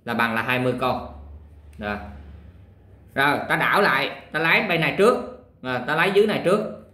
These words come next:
Đây là ta lấy là, đây là con số bốn, bốn ta nhân cho, cho năm. Cũng là bằng là hai mươi.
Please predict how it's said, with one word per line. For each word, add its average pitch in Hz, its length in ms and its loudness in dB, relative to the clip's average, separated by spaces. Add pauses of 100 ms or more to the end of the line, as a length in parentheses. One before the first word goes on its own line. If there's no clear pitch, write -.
(260)
Đây 135 120 -4
là 123 60 0
ta 143 100 2
lấy 147 200 2
là, 123 460 -2
đây 135 120 -4
là 127 60 0
con 127 160 -4
số 147 100 -2
bốn, 147 420 -4
bốn 139 240 -2
ta 147 80 -2
nhân 127 260 -4
cho, 123 380 0 (600)
cho 117 80 -8
năm. 117 260 -2 (1300)
Cũng 131 200 0
là 135 100 4
bằng 107 200 0
là 101 80 0
hai 110 180 -2
mươi. 110 240 2